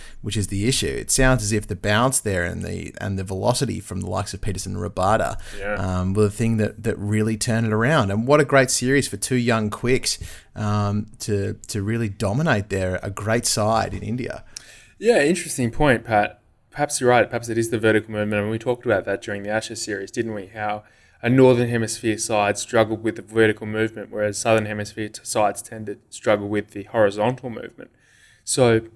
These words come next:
Speaker 2: perhaps, uh, we're getting a-, another, um, I'm trying to think of the word, proof.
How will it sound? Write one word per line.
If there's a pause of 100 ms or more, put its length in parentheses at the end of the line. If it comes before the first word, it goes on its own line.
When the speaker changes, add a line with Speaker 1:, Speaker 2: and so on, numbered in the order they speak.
Speaker 2:
perhaps,
uh, (340)
we're
getting
a-,
another,
um, (1400)
I'm
trying
to
think
of
the
word,
proof.